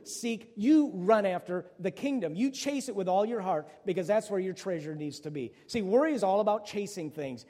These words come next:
One person, often the person that worries is the person that wants more, more houses, bigger cars, want to get ahead, more popularity, more money, and chasing things, m-, maybe for our kids, chasing what our neighbors have. Their ambition is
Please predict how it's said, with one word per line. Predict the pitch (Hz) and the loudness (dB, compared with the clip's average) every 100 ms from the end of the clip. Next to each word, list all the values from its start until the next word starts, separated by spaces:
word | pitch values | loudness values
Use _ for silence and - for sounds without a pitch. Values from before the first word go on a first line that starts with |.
| - - | -20 -2
One | 170 220 | 2 2
person, | 220 233 - - - - | 0 -2 -2 -12 -16 -4
often | 180 196 208 | -2 0 -2
the | |
person | - 208 208 | 0 0 0
that | 180 | -4
worries | 160 190 214 196 | -2 2 2 0
is | 170 | -6
the | 160 | -8
person | - 196 180 | -6 -8 -6
that | |
wants | 147 165 165 - | -4 -4 -4 -6
more, | 175 208 214 208 | -2 0 2 0
more | 165 151 | -4 -8
houses, | 208 220 214 208 | -2 -2 -2 -6
bigger | 165 151 | -6 -8
cars, | 143 214 220 214 185 | -8 -4 -2 -2 -2
want | 160 | -8
to | 151 | -6
get | 156 | -8
ahead, | 147 208 196 | -6 -4 -2
more | 165 240 | 0 0
popularity, | 233 226 - 196 185 185 185 | 0 -4 -2 -4 -2 -4 -4
more | 180 214 240 | -2 0 0
money, | 196 175 175 - - - | -2 -6 -8 -12 -20 -10
and | 175 | -8
chasing | 165 240 240 240 | -2 -2 0 -4
things, | 226 220 | -2 -4
m-, | 170 165 175 208 170 | -4 -8 -8 -8 -8
maybe | 165 220 247 | -4 -2 -2
for | 233 | 0
our | 226 220 | 0 0
kids, | 196 185 165 - - | -2 -4 -4 -12 -12
chasing | - 226 240 262 | 0 0 0 0
what | 247 | 2
our | 247 | 0
neighbors | 233 196 185 165 | -2 -4 -6 -4
have. | 170 165 - - | -4 -4 -6 -8
Their | 180 208 | 0 4
ambition | 196 185 160 277 - 180 | 4 0 -2 -2 -2 -6
is | 165 | -6